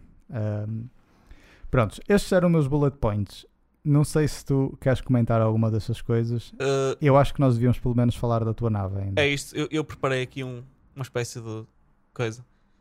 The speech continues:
Speaker 2: Eh,
Speaker 1: <laughs>
Speaker 2: porque, eh, eh, basicamente o que aconteceu foi, eh, a razão pela qual as pessoas também gastam dinheiro nisto em primeiro lugar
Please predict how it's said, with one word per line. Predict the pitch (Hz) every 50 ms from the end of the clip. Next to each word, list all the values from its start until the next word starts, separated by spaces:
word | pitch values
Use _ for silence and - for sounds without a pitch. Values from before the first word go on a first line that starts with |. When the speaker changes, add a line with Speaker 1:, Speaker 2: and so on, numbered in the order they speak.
| _ -
Speaker 2:
Eh, | - 135 135 131 131 127 127 123 160 120 95 - 156 - - - -
Speaker 1:
<laughs> | - - - - - - - - _ _ _ _ -
Speaker 2:
porque, | 240 233 - 240 202 - _ _ _ _ _ _ _ _ _ -
eh, | 143 139 131 - -
eh, | 139 135 131 127 117 78 69 - _ -
basicamente | - 170 165 165 196 190 180
o |
que | 175 180
aconteceu | 196 190 185 208 185
foi, | - - 131 110 104 - _ _ _ _ _ _ - - -
eh, | 120 123 104 - _ _ _ _
a | - 143
razão | 151 170 220 196
pela | 208 175
qual | - 151 135
as | 131
pessoas | - - 135 -
também | - 131 127 127 120 - _ -
gastam | - 156 156 - 156 143
dinheiro | 131 123 127 123 117
nisto | 123 120 117 - 135
em |
primeiro | 117 127 120 123 123 123
lugar | 123 120 131 139 139 139